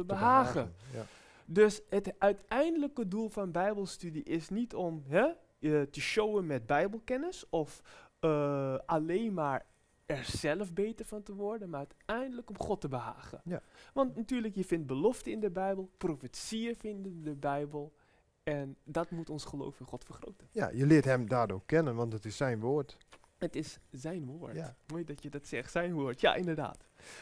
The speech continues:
Speaker 2: Dus goed, we he-, als we dan, we hebben dan aan u gelezen, nou, dan heb je al de vraag, waarom is de Bijbel ons gegeven? En ik denk dat dat,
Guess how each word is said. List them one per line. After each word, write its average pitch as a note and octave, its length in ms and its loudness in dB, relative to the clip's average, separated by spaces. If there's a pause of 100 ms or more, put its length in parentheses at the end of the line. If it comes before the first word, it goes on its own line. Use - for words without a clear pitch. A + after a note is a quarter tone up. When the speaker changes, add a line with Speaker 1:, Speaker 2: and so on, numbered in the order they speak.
(140)
Speaker 2:
Dus G#3+ 220 2 (260)
goed, - 360 4
we G3+ 100 2
he-, B3 180 6
als A#3 160 2
we A3+ 80 -2
dan, B3 300 6
we G#3 60 2
hebben G3 220 4
dan B3 180 6
aan A3 100 2
u G3+ 80 -2
gelezen, G3 440 2
nou, A3 280 2
dan G#3 160 2
heb A#3+ 200 2
je A3 120 2
al F#3+ 100 2
de E3 80 -2
vraag, A#3 500 6
waarom A3+ 300 0
is F#3+ 80 0
de D#3+ 100 2
Bijbel F#3 340 6
ons D#3 180 -2
gegeven? F#3 560 0 (380)
En G#3+ 140 4
ik G3 140 2
denk A3 200 6
dat F#3+ 100 0
dat, F3+ 240 4